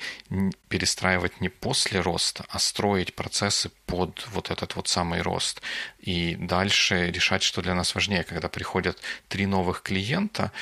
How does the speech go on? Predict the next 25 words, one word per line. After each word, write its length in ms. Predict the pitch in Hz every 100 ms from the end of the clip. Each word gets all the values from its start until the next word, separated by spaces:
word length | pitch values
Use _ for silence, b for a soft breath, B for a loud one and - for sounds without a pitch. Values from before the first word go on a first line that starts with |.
| B B B -
и 380 | - 92 90 71 - -
мы 380 | 85 90 90 92
должны 440 | - 98 90 - 98
решить, 520 | 98 - 120 - 87
дальше 340 | 95 90 -
решить, 200 | 107 -
в 80 | -
чем 360 | - 101 95 90
наша 240 | 90 -
ценность. 480 | - 101 85 80 -
Мы 120 | 85
хотим 460 | 82 87 - 87 85 B B B
там 80 | -
сохранить 680 | - - - 87 92 87 -
или 380 | - - - 101 -
там 180 | - -
ту 180 | - - - -
компанию 460 | - 87 - 85 90
в 60 | -
том 120 | 90
виде, 220 | 87 87
в 80 | -
котором 380 | 87 - 87 82
она 140 | 85
есть 420 | 85 82 - -